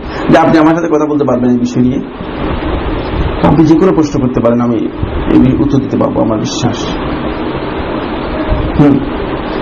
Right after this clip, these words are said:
তারপরে যে আলা মা খারাজতা হাজিহিল মাসআলা, আর কিছু বললাম না, আমি আলা মা খারাজতা হাজিহিল মাসআলা,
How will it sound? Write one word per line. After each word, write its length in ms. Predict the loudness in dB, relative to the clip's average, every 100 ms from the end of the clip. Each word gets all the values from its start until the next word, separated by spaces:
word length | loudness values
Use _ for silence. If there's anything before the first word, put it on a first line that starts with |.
| 0
তারপরে 280 | 2 4 4
যে 80 | 4
আলা 200 | 4 4
মা 60 | 2
খারাজতা 420 | 0 0 0 0 -2
হাজিহিল 260 | 0 0
মাসআলা, 340 | 0 -2 -2 -2 -4 -10 -8 -8 -8 -6 -6 -6 -6 -4 -4 -4 0 2
আর 100 | 4
কিছু 200 | 4 4
বললাম 180 | 4 4
না, 60 | 4
আমি 140 | 0 0
আলা 140 | 0 0
মা 120 | -2
খারাজতা 420 | -2 -2 -2 -2
হাজিহিল 240 | -2 0 0
মাসআলা, 320 | 0 -2